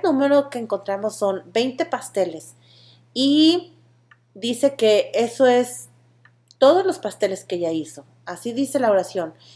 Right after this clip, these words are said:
Miss Tamés made twenty cakes. So, hizo veinte pasteles. Después nos vamos a la siguiente oración y dice que diecinueve cuarenta cada uno. Como es un número, lo hacemos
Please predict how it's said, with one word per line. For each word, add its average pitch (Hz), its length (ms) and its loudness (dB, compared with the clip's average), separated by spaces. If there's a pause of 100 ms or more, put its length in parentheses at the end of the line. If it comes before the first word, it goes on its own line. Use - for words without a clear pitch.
(140)
Miss 220 240 -4
Tamés 233 540 -4
made 226 500 -4 (100)
twenty 220 360 -4
cakes. - 420 -8
So, 185 400 -6
hizo 285 560 0
veinte 208 380 -4
pasteles. - 640 -12 (480)
Después 302 480 2
nos 262 140 -4
vamos 240 280 0
a 247 80 -2
la 226 100 -4
siguiente 220 420 -4
oración 277 600 0
y 220 480 -6 (180)
dice 214 360 -6
que 196 340 -4 (680)
diecinueve 220 640 0
cuarenta 233 460 0
cada 202 240 4
uno. 170 220 -4
Como 180 240 0
es 190 180 -4
un 294 220 0
número, 254 540 0 (120)
lo 196 180 0
hacemos 214 520 -4